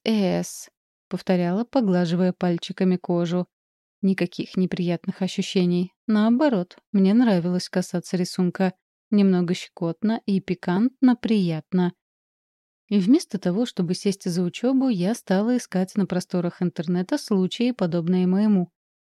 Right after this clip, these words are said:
Ну, что я могу сказать? У людей татуировки появлялись лишь в двух случаях: обдуманно и случайно.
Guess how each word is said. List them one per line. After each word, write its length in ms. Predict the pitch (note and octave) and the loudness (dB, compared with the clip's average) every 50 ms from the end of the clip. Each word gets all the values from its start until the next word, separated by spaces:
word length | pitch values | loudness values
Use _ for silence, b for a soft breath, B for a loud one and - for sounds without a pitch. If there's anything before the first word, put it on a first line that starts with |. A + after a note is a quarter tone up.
| _ _ _ _ | _ _ _ _
Ну, 80 | - G#4 | -14 -12
что 180 | - - - G3 | -6 -2 0 0
я 60 | F3+ | 0
могу 220 | F3 F3 E3+ E3+ | 0 0 -2 -4
сказать? 460 | F#3 - - G3 E3+ F#3 F#3 F3+ - - _ _ _ _ _ _ _ | -6 -4 -2 -2 0 0 0 -2 -4 -10 _ _ _ _ _ _ _
У 80 | - - | -4 0
людей 280 | A3+ A#3+ A3 - E4+ F#4+ | 2 2 2 2 0 0
татуировки 840 | - C4 - - G3 G3 F#3+ G3 B3 D4 - - - A#3+ A#3+ A3+ | 0 -2 -2 0 0 2 2 2 0 -2 -2 -2 0 2 2 2
появлялись 840 | G#3 _ - G#3 G3+ F#3+ F3+ E3 F3 F3+ G3 A3+ B3 C4+ - - - | 0 _ 0 2 2 2 2 2 2 0 2 2 0 0 -2 -4 -4
лишь 300 | - G3+ G3 G3+ F#3+ - | -2 0 0 0 0 -2
в 120 | G3 F3 F3 | -2 -2 -2
двух 320 | E3+ F3 E3 E3+ E3+ - | -2 -2 -2 -4 -6 -8
случаях: 640 | - - G3 F3 F3 E3+ - F#3+ F3+ F3+ F3 - - _ _ - | -6 -4 -2 -2 -2 -2 -2 -2 -2 -2 -2 -6 -12 _ _ -2
обдуманно 540 | A3 G#3+ F#3+ E3+ E3 F3 E3+ E3+ G3 A#3 D4 | 0 0 2 2 0 0 0 2 2 2 0
и 180 | E4 - G#3+ | 0 0 -4
случайно. 680 | F3+ - - A3 A#3+ - - G3+ F3 F3 F3 F3 F3+ F3+ | -4 -4 -2 -4 -4 -2 -2 0 0 2 2 2 0 -2